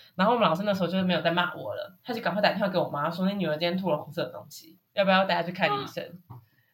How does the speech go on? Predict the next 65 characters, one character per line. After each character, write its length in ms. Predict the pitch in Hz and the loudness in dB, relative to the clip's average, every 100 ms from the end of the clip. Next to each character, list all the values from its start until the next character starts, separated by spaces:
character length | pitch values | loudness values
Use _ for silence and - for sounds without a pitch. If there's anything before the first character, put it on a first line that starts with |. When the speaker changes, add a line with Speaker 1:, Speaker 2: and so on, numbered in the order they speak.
| _ - | _ -8
Speaker 1:
结 80 | |
果 120 | 208 208 | 0 2
我 40 | |
妈 220 | 185 190 | 4 2
就 140 | 202 202 | 0 -4
说： 260 | 208 190 | -2 -2
Speaker 2:
那 80 | 196 | -2
结 140 | 381 | -6
果？ 220 | 349 339 - _ _ | -8 -8 -10 _ _
Speaker 1:
“不 60 | 190 | 0
用 200 | 208 180 | 0 0
了， 80 | 156 | -2
因 40 | |
为 20 | 185 | -2
她 100 | 190 | -2
早 140 | 185 170 | -2 -2
上 140 | 180 | -2
吃 80 | 180 | 0
八 180 | 160 160 | 0 0
宝 200 | 131 - | -2 -4
粥， 220 | 147 139 | -6 -6
里 80 | 139 | -4
面 120 | 170 | -4
有 40 | |
很 100 | 147 | -4
多 80 | 147 | -8
红 240 | 151 - 143 | -10 -10 -8
豆。” 300 | 135 - 165 | -6 -6 -12
Speaker 2:
<laughs> 340 | - - - 190 - - 640 762 762 - _ _ - | -16 -16 -12 -10 -8 -4 4 8 6 4 _ _ -4
太 1400 | - - - _ - - - - 605 587 - - 679 659 | -4 -10 -20 _ -2 -2 -2 0 4 4 2 -2 4 4
好 80 | - 605 539 | 6 4 2
笑。 220 | - - 587 587 _ _ - _ _ _ - | -8 -4 -4 -4 _ _ -20 _ _ _ 0
Speaker 1:
<laughs> 1600 | 554 571 880 831 855 _ _ 480 508 508 _ - 587 523 403 415 | 2 4 4 2 -6 _ _ -2 -2 -4 _ -6 -4 -4 -8 -4
然 120 | 392 | -2
后 60 | 427 453 466 415 | 2 2 2 -6
我 80 | |
看 140 | 349 480 | -6 -2
到 60 | 466 | 0
我 40 | 440 | 0
们 60 | 403 | 2
老 100 | 311 339 | 0 2
师 60 | |
的 140 | 320 320 | 0 2
反 200 | 240 269 | 2 2
应， 60 | |
我 80 | 233 | 0
就 100 | 262 | -2
知 60 | 277 | 2
道， 200 | 254 254 | 2 4
干， 180 | 240 202 | 2 2
完 160 | 180 185 | 2 0
蛋， 160 | 214 | 0
又 80 | 214 | 0
倒 160 | 196 160 | 0 2
大 200 | 202 170 | 2 2
霉， 120 | 160 | 0
他 140 | 208 | 0
感 180 | 208 165 | 0 -2
觉 80 | 165 | -2
更 240 | 196 180 | -4 -4
气 340 | 175 208 165 139 | -6 -8 -8 -8
了。 80 | 165 | -10
Speaker 2:
真 20 | |
的， 720 | 190 _ - - 415 415 453 | -12 _ -14 -6 -4 -4 -2
太 1300 | 427 403 403 _ _ _ - - - - - - | 0 -2 -8 _ _ _ -14 -12 -12 -14 -14 -14